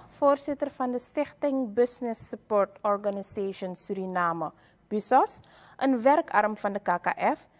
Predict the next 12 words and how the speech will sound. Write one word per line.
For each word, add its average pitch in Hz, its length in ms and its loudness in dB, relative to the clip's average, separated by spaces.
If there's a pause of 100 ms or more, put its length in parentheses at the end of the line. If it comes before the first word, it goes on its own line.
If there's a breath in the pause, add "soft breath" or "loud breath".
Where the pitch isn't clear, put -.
(180 soft breath)
kijkt 285 220 4
de 311 120 2
organisatie 285 840 0
terug 247 400 2
op - 180 -2
een 214 120 -4
goed 277 300 -2
georganiseerde 233 1000 0
en 202 400 -2
druk 170 280 -4
bezochte 180 460 -4
beurs. 180 480 0